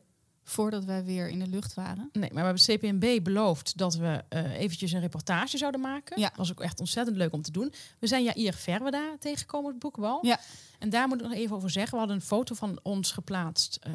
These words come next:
Speaker 2: op Instagram met Jair. We hadden gevraagd aan Jair, "Mogen we een foto met jou?" Want zo huigelig-, huigelachtig zijn we wel. Eh, maar het was een beetje een grapje van ons natuurlijk ook.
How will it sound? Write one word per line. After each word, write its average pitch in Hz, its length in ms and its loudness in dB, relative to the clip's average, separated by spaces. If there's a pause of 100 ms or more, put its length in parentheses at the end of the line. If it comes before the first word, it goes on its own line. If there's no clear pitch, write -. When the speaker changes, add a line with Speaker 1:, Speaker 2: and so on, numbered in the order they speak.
Speaker 2:
op - 180 -6
Instagram 226 460 -2
met 247 200 -6
Jair. 214 420 -4
We 233 60 -4
hadden 180 260 0
gevraagd 156 380 -4
aan 170 160 -2
Jair, 165 340 -2
"Mogen 170 160 -2
we 165 80 -4
een 139 60 -6 (100)
foto 208 160 -4
met 233 120 -2
jou?" 208 220 -2
Want 165 140 -4
zo 147 320 -2
huigelig-, 156 680 -4
huigelachtig 156 720 -2
zijn 151 180 -4
we 202 60 -2
wel. 240 280 -4 (540)
Eh, 196 120 0
maar 190 320 4
het 185 100 0
was 175 80 0
een 160 60 0
beetje 156 180 0
een 143 60 -2
grapje 156 260 -2
van 180 80 -2
ons 175 140 -2
natuurlijk 175 360 -2
ook. 190 180 -6